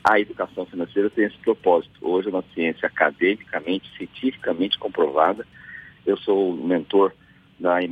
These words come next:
da metodologia de sop, que leva esse conhecimento pra dentro das nossas famílias, pra dentro de uma criança, uma escola, desde o maternal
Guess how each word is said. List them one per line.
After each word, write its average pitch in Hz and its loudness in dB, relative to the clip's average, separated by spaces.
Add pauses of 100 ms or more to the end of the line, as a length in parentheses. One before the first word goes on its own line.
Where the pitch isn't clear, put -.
da 87 -4
metodologia 90 -6
de - -20
sop, 92 0
que 127 -6
leva 131 0 (280)
esse 117 -10 (120)
conhecimento 143 -4
pra 135 0
dentro 113 -4
das 113 -2
nossas 107 -4
famílias, 98 -2 (440)
pra 110 2
dentro 113 -4
de 120 -14
uma 113 -8
criança, 107 0
uma 101 -6
escola, 104 0 (480)
desde 143 -2
o - -6
maternal 110 0